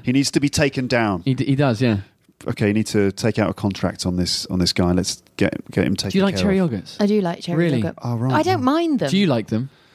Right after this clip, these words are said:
Speaker 2: Like, as in, uh, i-, if you've got a pack of
Speaker 3: Nico buys
Speaker 2: different
Speaker 3: them out
Speaker 2: fruits,
Speaker 3: of choice.
Speaker 2: it's
Speaker 1: No, I wouldn't choose the cherry.
Speaker 2: It's always the last one,
Speaker 1: I might
Speaker 2: right?
Speaker 1: even leave the cher-, I, I might even say no yogurt is better than cherry yogurt.
Speaker 2: Yeah, and you wait for it to go off,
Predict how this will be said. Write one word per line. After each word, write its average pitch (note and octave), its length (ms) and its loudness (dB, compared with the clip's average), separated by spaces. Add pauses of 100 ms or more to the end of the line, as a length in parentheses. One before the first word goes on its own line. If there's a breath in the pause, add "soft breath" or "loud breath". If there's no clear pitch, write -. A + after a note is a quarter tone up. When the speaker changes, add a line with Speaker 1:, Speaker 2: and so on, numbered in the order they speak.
(320 soft breath)
Speaker 2:
Like, E3+ 200 0
as F3+ 140 2
in, G3 140 -2
uh, F3+ 240 0
i-, G3 140 0
if F#3+ 120 0
you've G3+ 160 0
got G3 140 0
a E3 40 0
pack F3 240 -2
of - 20 2
Speaker 3:
Nico F4+ 280 2
buys C#4+ 160 2
Speaker 2:
different G#3+ 240 2
Speaker 3:
them F#3+ 80 2
out - 40 2
Speaker 2:
fruits, A2+ 120 -4
Speaker 3:
of - 80 -8
choice. G#3+ 200 0
Speaker 2:
it's D3+ 140 -6
Speaker 1:
No, D#3+ 100 2
I C#3+ 80 4
wouldn't D#3 280 0
choose D3+ 260 0
the C#3+ 80 -2
cherry. A#2 460 0 (380)
Speaker 2:
It's D#3+ 160 0
always F3 140 2
the E3 80 0
last D3 240 0
one, C#3 120 2
Speaker 1:
I - 20 4
might D#3+ 140 2
Speaker 2:
right? E3+ 100 0
Speaker 1:
even D3 280 2
leave D3 200 2
the C3 100 -2
cher-, C3 220 2
I, C#3 300 2
I C#3 40 0 (120)
might D3 240 0
even C3 180 2
say B2+ 280 2
no C#3 260 2
yogurt A#2+ 320 2
is G#2+ 100 -4
better A#2 220 0
than G#2 120 -2
cherry A2 320 0
yogurt. G2+ 180 2
Speaker 2:
Yeah, D3 180 0
and C#3+ 100 0
you D3 100 4
wait C#3+ 240 -2
for D3+ 140 -2
it A#2 100 -2
to - 80 -6
go C3+ 180 2
off, C3 360 -2